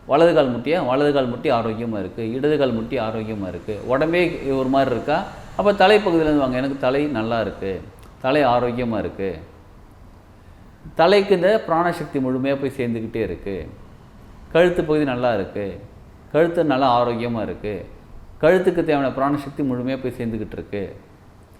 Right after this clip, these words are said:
இந்த மாதிரி ஒவ்வொரு பார்ட்டும் நீங்க சொல்ல வேண்டாம், ஒவ்வொரு பார்ட்டும் அப்படியே நினச்சிக்கிட்டே, ஃபீல் பண்ணிக்கிட்டே அப்படியே வாங்க.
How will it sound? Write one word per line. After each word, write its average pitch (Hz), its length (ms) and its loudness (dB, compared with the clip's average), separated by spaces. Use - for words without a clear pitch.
இந்த 143 220 2
மாதிரி 156 520 4
ஒவ்வொரு 165 440 6
பார்ட்டும் 180 260 2
நீங்க 147 200 2
சொல்ல 170 260 4
வேண்டாம், 127 340 0
ஒவ்வொரு 147 340 2
பார்ட்டும் 151 280 2
அப்படியே 135 300 4
நினச்சிக்கிட்டே, 131 640 0
ஃபீல் 131 180 -4
பண்ணிக்கிட்டே 123 440 -4
அப்படியே 110 240 -2
வாங்க. 92 420 -6